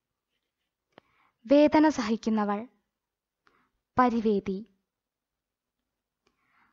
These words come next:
പരസ്പരം കൈമാറ്റം ചെയ്യപ്പെട്ടത്. പരിവൃത്തം. ഒടുക്കം ചേർത്തത്.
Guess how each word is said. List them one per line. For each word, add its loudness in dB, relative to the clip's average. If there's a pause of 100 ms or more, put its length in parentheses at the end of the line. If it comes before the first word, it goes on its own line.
(220)
പരസ്പരം 2
കൈമാറ്റം 2
ചെയ്യപ്പെട്ടത്. -4 (1500)
പരിവൃത്തം. -2 (2000)
ഒടുക്കം 4
ചേർത്തത്. -4